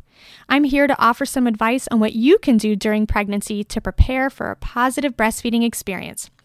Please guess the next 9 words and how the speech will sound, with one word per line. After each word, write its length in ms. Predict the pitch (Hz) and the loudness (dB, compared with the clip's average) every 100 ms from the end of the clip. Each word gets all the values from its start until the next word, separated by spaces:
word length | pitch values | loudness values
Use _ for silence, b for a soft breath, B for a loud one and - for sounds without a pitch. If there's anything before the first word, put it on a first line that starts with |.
| _ _ | _ _
such 420 | - - 339 - | -6 2 2 2
as 380 | 202 185 226 - B B B - | -2 -2 -4 -8 B B B 2
locate 400 | 240 311 349 294 | 4 4 2 2
a 80 | 220 | 0
local, 600 | 214 220 277 311 320 - | 2 2 4 2 2 -2
welcoming 680 | 196 202 254 269 285 294 247 | 0 4 4 4 2 4 4
breastfeeding 460 | 240 - 254 254 | 2 2 2 2
support 320 | 262 - 190 | 2 0 -2
group. 260 | - - | -6 -10